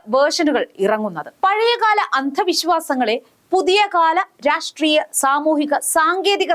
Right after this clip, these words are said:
സാഹചര്യങ്ങളുമായി ബന്ധിപ്പിച്ചാണ് രജത് കുമാർ തന്റെ മുരുക യുഗമെന്ന സങ്കല്പത്തെ അവതരിപ്പിക്കുന്നത്. അതിനായി പുരാണത്തിലെ മുരുകൻ അഥവാ സാക്ഷാൽ സുബ്രഹ്മണ്യൻ എന്ന സങ്കല്പത്തെ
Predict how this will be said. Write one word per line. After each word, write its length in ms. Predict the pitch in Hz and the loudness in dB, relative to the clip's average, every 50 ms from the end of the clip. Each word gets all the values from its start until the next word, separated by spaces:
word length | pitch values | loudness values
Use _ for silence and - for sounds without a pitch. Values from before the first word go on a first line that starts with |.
| 320 - | -2 -2
സാഹചര്യങ്ങളുമായി 920 | 285 269 269 277 339 349 - 330 311 294 269 277 285 254 269 269 269 269 240 202 185 190 | -2 -2 -2 -2 -4 -4 -2 -2 0 0 0 0 0 0 0 0 0 -2 -4 -6 -2 -2
ബന്ധിപ്പിച്ചാണ് 840 | 254 262 269 285 285 339 349 - 349 330 - 320 285 226 202 175 170 185 - _ - - - - _ 349 | 0 0 0 0 -2 -2 -2 -2 -4 -2 0 0 -2 0 -2 -4 -8 -10 -12 _ -20 -20 -20 -6 _ 0
രജത് 320 | 392 392 370 466 453 - - | 0 2 0 -2 -2 -2 -2
കുമാർ 220 | 269 220 190 156 - _ _ _ _ _ _ - | -2 0 -2 -2 -4 _ _ _ _ _ _ -2
തന്റെ 240 | 262 262 254 269 302 349 - _ _ _ _ 262 | 0 0 0 0 -2 -2 -6 _ _ _ _ 0
മുരുക 280 | 294 320 320 349 294 381 403 359 285 | 0 2 2 2 2 2 4 4 4
യുഗമെന്ന 420 | 294 233 277 320 311 311 294 285 277 269 - | 2 2 2 0 0 0 0 0 -2 -2 -2
സങ്കല്പത്തെ 600 | - 254 247 254 269 277 269 - 240 - - 196 170 - _ _ - 180 | -4 -2 -2 -2 -2 -2 -2 -4 -4 -4 -4 -4 -4 -6 _ _ -4 -2
അവതരിപ്പിക്കുന്നത്. 800 | 190 180 208 208 262 262 247 240 - 170 - - - 151 - - - _ _ _ _ _ _ - 277 302 | -2 0 0 0 0 0 -2 -4 -8 -12 -14 -14 -16 -16 -16 -16 -18 _ _ _ _ _ _ -2 -2 -2
അതിനായി 440 | 320 392 392 392 370 320 311 359 415 - _ _ _ - | 0 0 0 0 0 0 -2 -2 -4 -8 _ _ _ 0
പുരാണത്തിലെ 640 | 339 339 359 370 381 381 392 370 370 370 359 330 349 339 320 240 247 | 0 2 2 2 2 0 0 0 0 0 2 2 2 2 0 0 0
മുരുകൻ 340 | 277 302 311 330 311 285 - - _ _ _ - 190 | 0 0 0 0 0 -2 -4 -6 _ _ _ -6 -6
അഥവാ 300 | - - 302 302 277 339 359 349 - - - | -4 -2 -2 0 0 0 0 -2 -4 -4 -2
സാക്ഷാൽ 440 | 277 254 - - - 285 277 247 233 226 - - | -2 -4 -4 -4 -2 0 0 0 0 -4 -6 -4
സുബ്രഹ്മണ്യൻ 680 | - 294 226 214 208 339 403 392 370 349 330 320 311 294 302 _ - 247 | -2 -2 -2 -2 0 0 0 0 0 0 0 0 0 -2 -4 _ -2 0
എന്ന 120 | 247 254 254 240 - - 294 | 0 0 -2 -2 -4 -4 -4
സങ്കല്പത്തെ 640 | 269 262 269 269 311 311 - - 269 254 - 214 | -2 -2 -2 -2 -2 -4 -2 -4 -4 -2 -2 -2